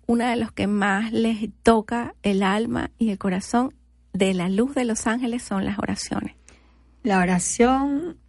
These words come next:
Speaker 2: es lo más maravilloso, eh,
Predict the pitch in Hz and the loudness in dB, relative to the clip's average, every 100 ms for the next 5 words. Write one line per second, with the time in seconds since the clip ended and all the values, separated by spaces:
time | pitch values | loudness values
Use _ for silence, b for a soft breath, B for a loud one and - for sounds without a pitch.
0 | _ 311 _ - 220 226 233 233 208 214 | _ -20 _ -4 2 2 4 2 2 2
1 | 247 240 247 220 214 202 190 190 233 254 | 0 -2 0 2 2 2 2 2 0 -2
2 | - 277 233 B B B B B B - | -4 -6 -6 B B B B B B -4